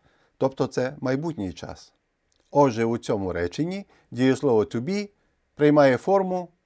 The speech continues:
will be. I will be here tomorrow. I will not be here tomorrow. Заперечувальне. Зверніть увагу на те, що заперечення not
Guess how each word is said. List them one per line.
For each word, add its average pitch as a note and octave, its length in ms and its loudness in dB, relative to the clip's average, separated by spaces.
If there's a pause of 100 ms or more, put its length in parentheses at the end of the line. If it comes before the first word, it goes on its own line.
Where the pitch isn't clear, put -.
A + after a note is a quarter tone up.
(720)
will F#3 300 2
be. G#2+ 340 -4 (420)
I E3+ 280 0
will G3 240 2
be B2+ 320 0
here G#2+ 400 -2
tomorrow. A2+ 440 -2 (680)
I A2 180 -2
will A#2 260 2
not F3+ 240 0
be G#2+ 320 -6
here F#2 260 -8 (120)
tomorrow. G#2 480 -2 (400)
Заперечувальне. B2 920 -2 (800)
Зверніть A#2+ 540 -4
увагу C3 260 2
на A2 120 -2
те, F3 200 -4
що B2+ 340 -4
заперечення A#2 760 -4
not C#3 520 -2